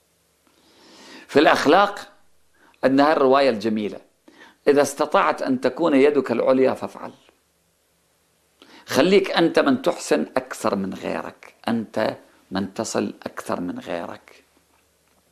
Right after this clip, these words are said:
الإحسان الذي أمر الله به عباده إلى جانب العدل، إن الله يأمر بالعدل والإحسان، يعني أن تعطي من حرمك،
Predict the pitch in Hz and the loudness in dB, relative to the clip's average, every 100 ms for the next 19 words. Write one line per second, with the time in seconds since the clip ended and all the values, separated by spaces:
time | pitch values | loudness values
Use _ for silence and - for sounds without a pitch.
0 | _ _ _ _ - - - - - - | _ _ _ _ -16 -14 -16 -20 -20 -20
1 | - - - - 113 123 - - - 151 | -20 -20 -20 -2 2 4 2 0 4 4
2 | 143 98 - - - _ _ _ _ - | 4 0 -8 -18 -20 _ _ _ _ -2
3 | 113 110 101 107 107 101 98 98 95 90 | 2 2 4 2 0 0 0 0 0 0
4 | 85 87 95 104 92 95 92 - 113 107 | 0 -4 -6 -4 -4 -6 -6 -8 -2 0
5 | 110 98 95 98 101 95 95 90 85 110 | 0 0 -2 -2 -4 -4 -4 -4 -4 -2
6 | 104 95 92 92 - 131 139 131 151 240 | -2 -4 -6 -6 0 0 2 0 -4 -8
7 | - _ _ _ _ - 107 101 101 95 | -16 _ _ _ _ -8 0 0 2 0
8 | 101 110 - 104 101 - 107 104 110 113 | -2 -6 -6 -8 -8 -6 -8 -4 0 4
9 | 131 127 85 - - 90 - 180 _ _ | 4 2 -4 -8 -8 -8 -8 -14 _ _
10 | _ _ - - - - 123 135 135 123 | _ _ -20 -20 -14 2 4 4 2 0
11 | - - - 139 - - - - - - | -4 -6 -4 -4 -4 -4 -4 -4 -8 -16
12 | - | -20